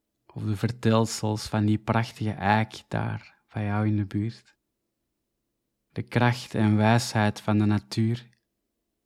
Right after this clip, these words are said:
met alle spirits die hierin stromen. Het verleden en toekomst van Moeder Aarde.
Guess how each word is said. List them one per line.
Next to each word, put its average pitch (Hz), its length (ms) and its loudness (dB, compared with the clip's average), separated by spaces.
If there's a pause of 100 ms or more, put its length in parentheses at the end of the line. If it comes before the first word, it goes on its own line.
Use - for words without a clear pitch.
(260)
met 98 460 -6
alle 110 260 0
spirits - 720 -2
die 107 200 0
hierin 107 280 2
stromen. 107 760 -2 (1400)
Het - 200 -10
verleden 113 640 4
en 110 320 4
toekomst 120 600 0
van 104 580 0 (120)
Moeder 110 340 2
Aarde. 107 580 0